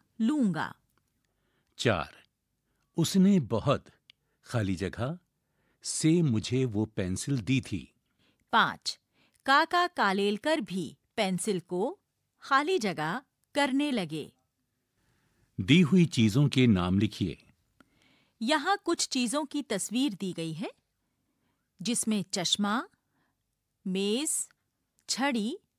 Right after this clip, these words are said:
Speaker 1: और एक पेंसिल है। असातिज़ा के लिए हिदायत। असातिज़ा, गांधी जी के बारे में बच्चों को बताएं। महात्मा गांधी पर मबनी कुछ ऑडियो वीडियो प्रोग्राम भी दिखाकर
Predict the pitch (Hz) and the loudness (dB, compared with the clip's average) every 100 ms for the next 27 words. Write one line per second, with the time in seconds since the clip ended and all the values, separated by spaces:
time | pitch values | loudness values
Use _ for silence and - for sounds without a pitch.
0 | _ _ - 302 359 - 214 175 - 175 | _ _ -2 0 -2 -2 -2 -2 -2 -6
1 | 131 151 - _ _ _ _ _ _ _ | -8 -12 -16 _ _ _ _ _ _ _
2 | _ _ _ _ _ _ _ 254 294 285 | _ _ _ _ _ _ _ 0 4 2
3 | 302 285 349 381 370 311 247 254 233 190 | 2 2 0 0 -2 0 0 0 0 0
4 | 165 151 123 - - _ _ _ _ _ | -2 -2 -4 -8 -14 _ _ _ _ _
5 | _ _ _ _ _ - 254 277 277 381 | _ _ _ _ _ -2 2 2 2 0
6 | 285 165 233 - 202 190 247 262 359 370 | 0 -2 -4 -8 -4 0 2 4 2 2
7 | 330 339 330 180 175 247 226 156 - _ | 0 0 0 0 0 0 -2 -4 -8 _
8 | 190 247 - 349 269 214 208 208 214 151 | -6 -4 -4 -4 -2 0 0 -2 -2 -4
9 | 117 - _ _ _ _ _ _ _ - | -6 -14 _ _ _ _ _ _ _ -2
10 | 254 254 320 - 370 294 220 226 285 320 | 0 2 0 0 -2 0 0 2 0 -2
11 | 294 247 175 160 180 214 403 _ - 269 | -2 -2 -2 -2 -2 -2 -4 _ -8 -6
12 | - - 226 254 254 320 311 196 196 220 | -6 -2 0 0 0 -2 -2 -2 -2 -2
13 | 269 - 170 143 160 156 151 254 269 247 | -2 -4 -6 -4 -4 -4 -4 -4 -4 -6
14 | 214 254 254 262 | -4 -6 -4 -6